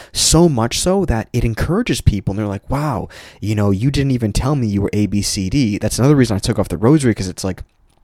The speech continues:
I don't wanna even, like, <sighs> I don't want to, like, come across as, like, "You have to be Christian," or "You have to do this." Like,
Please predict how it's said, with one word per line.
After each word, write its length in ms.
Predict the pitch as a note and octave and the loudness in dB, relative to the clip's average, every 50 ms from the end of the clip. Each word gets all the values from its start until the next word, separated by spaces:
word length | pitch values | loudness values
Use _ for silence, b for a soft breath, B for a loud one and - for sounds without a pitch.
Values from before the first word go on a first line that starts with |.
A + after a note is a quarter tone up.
| _ _ - - _ - | _ _ -20 -16 _ -4
I 40 | - B2+ | -2 0
don't 180 | D3+ E3 - | 0 0 0
wanna 160 | C3 D3 D3+ | -2 0 0
even, 220 | D3 C#3+ C3 B2 A2+ | 0 0 0 -2 -2
like, 240 | G2+ F2+ E2+ - B B B B B B B | -2 -4 -4 -8 B B B B B B B
<sighs> 380 | B B B _ _ _ - - | B B B _ _ _ -8 -6
I 440 | - - - - - - - C3 | -4 -4 -4 -6 -8 -6 -2 0
don't 220 | C#3 F3 G3 E3 - _ _ - | 0 0 0 -2 -6 _ _ -10
want 400 | A2 A2 G2+ A2 A2+ B2 B2+ A2 | -8 -4 -2 -2 0 -2 -2 -4
to, 80 | - B2 | -4 -4
like, 160 | G#2+ F#2+ - | -4 -4 -2
come 200 | - - A2 A2 | -2 -2 -2 -2
across 500 | G#2 - - - G#2 G2 G2+ G#2 - - | -4 -6 -6 -8 -6 -4 -4 -6 -6 -6
as, 120 | - - | -6 -6
like, 260 | - D2+ D2+ - - B B B B B B B | -6 -6 -6 -8 -10 B B B B B B B
"You 140 | - A#2+ B2+ | 0 2 4
have 240 | - B2+ B2 - - | 4 4 2 0 -2
to 60 | - | -2
be 100 | G#2+ A2 | -4 -2
Christian," 420 | A2 - - B2 G2+ - - - F#2+ | 0 2 2 2 2 0 -4 -4 -4
or 40 | G2 | -2
"You 120 | G#2 A2+ | 0 0
have 180 | A#2+ A#2 A2 - | -2 -2 -4 -4
to 100 | - G#2 | -2 -2
do 60 | G#2 | 0
this." 260 | G2+ G#2+ F#2+ F#2 - | 0 0 0 0 -2
Like, 260 | F#2 F#2+ F2 - - | -4 -6 -6 -8 -14